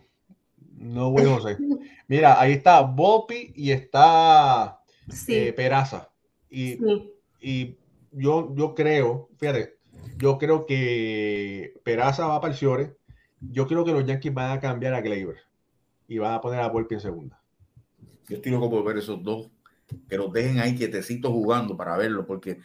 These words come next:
Speaker 3: se ha hablado tanto de ellos y estoy deseoso de, estoy deseoso de ver, especialmente de Volpe, Volpi.
Speaker 1: Mira, por
Speaker 2: Mm.
Speaker 1: aquí, Zen-, Zenis Ram-, Rodríguez dice algo muy interesante. Dice, "La diferencia entre Josh y los demás es el marketing. En dos años ya recuper-, los Yankees recuperarán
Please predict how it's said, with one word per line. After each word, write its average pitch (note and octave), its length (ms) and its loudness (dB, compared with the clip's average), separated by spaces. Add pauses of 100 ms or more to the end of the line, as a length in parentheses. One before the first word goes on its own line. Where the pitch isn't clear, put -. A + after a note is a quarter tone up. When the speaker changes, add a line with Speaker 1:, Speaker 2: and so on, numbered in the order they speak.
(140)
Speaker 3:
se - 160 -8
ha A2+ 60 0
hablado D#3 360 4
tanto C3+ 340 -2
de B2+ 120 2
ellos F#2+ 220 -4 (560)
y G2+ 60 -16
estoy G#2+ 180 -4
deseoso A#2+ 540 0
de, E2 320 -6 (140)
estoy G#2 160 -8
deseoso A#2+ 440 0
de G2+ 100 0
ver, G#2+ 160 -2
especialmente A2+ 500 -6
de B2 120 0
Volpe, A2 360 -4 (480)
Volpi. B2 400 -8 (580)
Speaker 1:
Mira, D3 280 0
por - 180 4
Speaker 2:
Mm. C3 40 6
Speaker 1:
aquí, F#3 300 -2 (120)
Zen-, D3 320 -2
Zenis F3 340 0
Ram-, F#3 220 0
Rodríguez D#3+ 440 0
dice C#3+ 360 0
algo C#3 220 4
muy C3+ 120 6
interesante. A#2+ 540 0
Dice, A2 240 -4 (320)
"La B2 120 4
diferencia D3 380 2
entre F#3+ 260 0
Josh G3 180 2
y E3 40 -2
los C#3 120 2
demás C#3+ 320 0
es C3+ 160 -2
el C#3+ 100 2
marketing. A#2 540 -2
En A2 140 -6
dos C#3+ 180 -2
años F#3 340 -2
ya C#3 360 2
recuper-, A#2+ 560 -4
los A2 140 -6
Yankees C3 280 -2
recuperarán A#2+ 720 -2